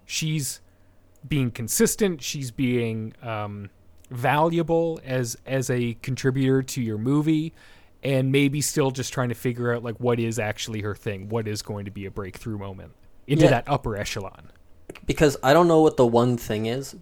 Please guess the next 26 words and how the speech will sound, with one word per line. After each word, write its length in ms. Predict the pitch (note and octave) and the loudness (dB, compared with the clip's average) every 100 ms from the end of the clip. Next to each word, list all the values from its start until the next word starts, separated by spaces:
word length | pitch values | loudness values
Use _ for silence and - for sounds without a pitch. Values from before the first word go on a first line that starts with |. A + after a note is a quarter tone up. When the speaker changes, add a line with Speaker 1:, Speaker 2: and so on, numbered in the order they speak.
| - | -2
Speaker 2:
but 240 | A#2 - - | -2 -2 -10
she 200 | - - | -6 -4
does 280 | B2 B2+ C#3+ | 0 2 2
bring 360 | A2+ A#2 A#2+ A#2+ | 0 2 4 4
it 180 | A2 - | 0 -4
for 160 | A#2 | -6
every 260 | G#2+ A#2+ A#2 | 0 2 2
role, 280 | A2 A2 A2 | 2 2 2
and 180 | A#2 A#2+ | 2 2
you 160 | B2 | 2
wanna, 420 | A#2+ B2 C#3 B2+ - - | 2 2 2 2 -2 -10
you 180 | B2 A2+ | -4 -2
wanna 240 | A2+ B2+ | 0 0
be 140 | A#2 A#2+ | 0 0
on 120 | A2+ | 0
her 180 | G#2+ A#2 | -2 -2
side. 500 | - G#2+ G#2+ A2 B2 - - - - | -2 -2 -2 -2 -4 -10 -18 -16 -8
She's 640 | - B2+ A#2+ A#2 - - - - - - - - - - - | -2 0 0 0 -4 -10 -14 -20 -20 -20 -20 -20 -20 -20 -16
very 280 | B2 A#2 D#3+ | -4 2 2
heroic 580 | C3+ A#2+ G#2+ G#2 B2+ C#3+ | 2 2 2 2 2 4
in 80 | C#3 | 4
a 80 | C3 | 6
lot 180 | C3 C#3+ | 6 6
of 100 | C#3 | 2
her 80 | C3 | 4
roles, 280 | C3+ E3 | 4 4